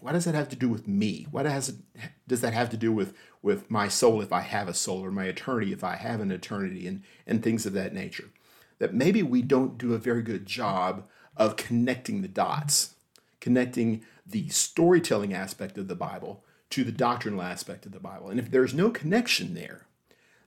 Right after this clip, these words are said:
then it really does come across as people who had ideas,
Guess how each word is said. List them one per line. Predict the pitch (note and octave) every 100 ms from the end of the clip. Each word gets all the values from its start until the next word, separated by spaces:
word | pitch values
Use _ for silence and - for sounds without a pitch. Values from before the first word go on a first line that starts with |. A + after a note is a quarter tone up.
| -
then | C3+
it | C#3
really | C3 A3+ F3+
does | A#2+ F#3+ D3+ G#2+
come | - A#2+
across | G#2+ - G#2+ G2+ A2 - -
as | - G#2+ G2 G2 - _ _ _ _ _ _ _ _ _ _ _
people | - A#2+ C#3+
who | A#2+
had | A2 A#2+
ideas, | D3 D3+ A#2+ A2+ A#2 A2+ A2+ -